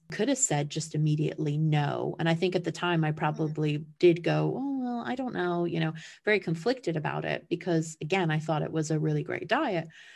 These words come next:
Speaker 1: But I understand how it's hard. And I am, as a person, I can be a little bit stubborn,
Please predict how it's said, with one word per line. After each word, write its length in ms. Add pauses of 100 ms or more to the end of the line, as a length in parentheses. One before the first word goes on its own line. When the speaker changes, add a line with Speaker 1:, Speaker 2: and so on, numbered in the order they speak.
(240)
Speaker 1:
But 320
I 140
understand 520
how 200
it's 200
hard. 340
And 140
I 120
am, 300 (640)
as 120
a 40
person, 340
I 100
can 240
be 100
a 60
little 340
bit 220
stubborn, 680